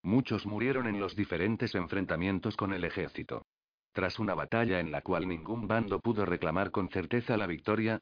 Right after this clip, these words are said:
y que solo terminó cuando al fin localizó al comandante y pudo teletransportarse para matarlo, un apu decidió que a partir de entonces sería insensato oponerse al ejército y a la policía de manera directa.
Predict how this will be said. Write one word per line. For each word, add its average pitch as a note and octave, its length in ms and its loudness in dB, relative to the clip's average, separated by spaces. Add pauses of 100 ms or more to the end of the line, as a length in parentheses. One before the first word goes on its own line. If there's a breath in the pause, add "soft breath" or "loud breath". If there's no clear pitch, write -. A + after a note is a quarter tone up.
y G2+ 120 0
que F#2+ 120 -2
solo B2+ 240 0
terminó E2 460 -2
cuando G2 260 0
al F#2 100 0
fin B2+ 220 0
localizó G2+ 560 0
al G#2+ 100 -4
comandante G#2 680 0
y G2 80 -4
pudo G2+ 300 0
teletransportarse F2+ 1040 0
para D#2 200 0
matarlo, G#2+ 600 0
un C3+ 220 2
apu B2+ 240 2
decidió F#2 460 0
que F#2 160 2
a D2 80 2
partir B2+ 380 0
de G2+ 140 0
entonces C3+ 500 0
sería A#2+ 300 0
insensato G2+ 680 0
oponerse F2+ 480 -2
al F2+ 100 2
ejército A#2 540 0
y F2 40 -2
a E2+ 60 0
la E2+ 160 0
policía A2 460 0
de F#2 100 0
manera F#2 340 0
directa. D#2+ 440 -6